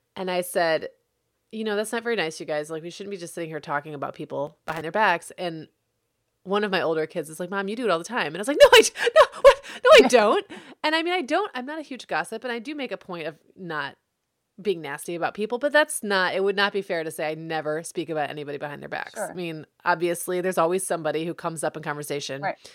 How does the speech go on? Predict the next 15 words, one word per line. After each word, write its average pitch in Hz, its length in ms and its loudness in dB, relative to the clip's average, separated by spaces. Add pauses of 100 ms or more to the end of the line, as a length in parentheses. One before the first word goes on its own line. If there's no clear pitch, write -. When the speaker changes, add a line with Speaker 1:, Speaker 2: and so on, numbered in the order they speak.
(440)
Speaker 1:
And 202 160 0
they 208 100 6
just 226 300 -8
put - 180 -6
me 226 140 -4
on 190 160 -4
the 160 80 -8
spot, 180 420 2
and 190 100 -4
I 170 60 -2
had, 165 400 -8
I 180 80 -2
had 190 160 -2
no 170 380 -4
defense. - 560 -10